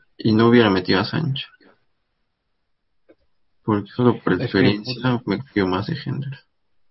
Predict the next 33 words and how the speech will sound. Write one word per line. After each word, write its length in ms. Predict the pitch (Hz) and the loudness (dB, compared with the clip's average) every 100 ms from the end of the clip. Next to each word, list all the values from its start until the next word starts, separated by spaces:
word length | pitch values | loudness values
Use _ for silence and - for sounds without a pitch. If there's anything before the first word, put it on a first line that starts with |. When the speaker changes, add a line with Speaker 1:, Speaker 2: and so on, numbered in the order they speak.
| _ _ _ - | _ _ _ -6
Speaker 2:
Y 100 | 127 | -4
lo 120 | 131 | -2
metió 260 | 131 135 180 | -2 0 2
nomás 300 | 110 107 107 | 2 2 2
para 220 | 92 90 | 0 0
los 180 | 87 85 | -8 -14
penales, 500 | - 95 92 107 107 - _ | -18 -16 -14 -14 -16 -20 _
payaso, 360 | - 107 110 120 | -16 -12 -12 -10
Speaker 1:
Sí. 120 | 110 | -10
Speaker 2:
o 60 | - | -10
sea. 320 | 110 110 131 _ _ _ _ _ _ _ _ _ _ _ _ _ _ 123 113 | -12 -18 -20 _ _ _ _ _ _ _ _ _ _ _ _ _ _ -20 -14
Porque 300 | 117 110 120 | -12 -8 -6
a 40 | 117 | -2
mí 80 | |
me 120 | 120 104 | 0 0
Speaker 1:
Sí, 40 | |
Speaker 2:
parece 200 | 104 101 | -2 0
Speaker 1:
Rashford 160 | 110 - | 0 0
Speaker 2:
Sancho 260 | 98 98 95 | -6 -2 -2
muy 120 | 95 | 0
Speaker 1:
lateral. 220 | 95 98 | -2 -2
Speaker 2:
bueno. 120 | 104 | 0
Para 160 | 110 110 | 0 0
mí 80 | 156 | 0
sería 280 | 135 104 98 | -2 -2 -2
titular, 520 | - 92 98 98 113 | -6 -10 -6 -4 -4
¿eh? 180 | 101 127 _ _ _ _ _ _ | -6 -10 _ _ _ _ _ _
Para 180 | 110 107 | -12 -8
mí 240 | 135 135 104 | -6 -8 -8
Sancho 320 | - 104 - | -8 -10 -8
sería 220 | 101 98 | -10 -10
titular, 500 | - 98 110 101 101 | -12 -14 -12 -10 -12
pero, 320 | - 95 - | -12 -14 -14